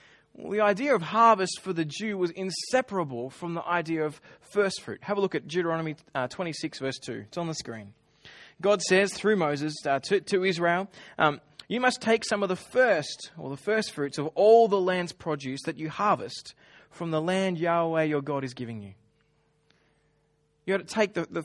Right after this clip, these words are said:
first things that come and say, "Look, I'm gonna recognize that you are God and you give me everything."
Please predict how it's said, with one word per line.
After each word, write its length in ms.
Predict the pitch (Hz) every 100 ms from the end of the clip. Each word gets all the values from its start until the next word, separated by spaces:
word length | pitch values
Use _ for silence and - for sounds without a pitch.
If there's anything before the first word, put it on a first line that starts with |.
| -
first 340 | 220 208 202
things 300 | - 220 180
that 160 | 151 -
come 360 | - 208 190 165
and 160 | 160
say, 160 | 160 180
"Look, 140 | 180
I'm 180 | 170 185
gonna 220 | 190 180
recognize 760 | 170 226 220 156 143 123 131 139
that 200 | 143 -
you 140 | 175
are 60 | 160
God 280 | 143 139 143
and 140 | 143
you 40 |
give 160 | 147 151
me 140 | 160
everything." 480 | 190 220 165 - -